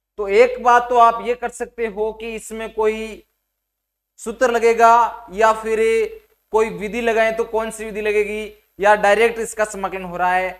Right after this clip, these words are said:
पहले तो आपको ये ध्यान में लाना पड़ेगा। और ये कैसे लाओगे, इस question को देख के।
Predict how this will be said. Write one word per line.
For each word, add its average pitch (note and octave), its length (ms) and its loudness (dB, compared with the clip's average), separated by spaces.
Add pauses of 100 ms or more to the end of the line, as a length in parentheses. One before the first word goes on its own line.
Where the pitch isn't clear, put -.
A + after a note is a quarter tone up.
(140)
पहले G3+ 220 -2
तो G#3 120 0
आपको F#3+ 280 0
ये F#3 340 -2
ध्यान D#3+ 360 -4
में E3+ 340 -10 (340)
लाना D#3+ 260 2
पड़ेगा। A2 400 -10 (420)
और E3+ 80 -6
ये G#3 100 2
कैसे A#3+ 260 -2
लाओगे, G#3+ 320 2 (1000)
इस G3+ 160 -10
question G3 320 -12
को E3 120 -8
देख C3 260 -14
के। F#2 140 -20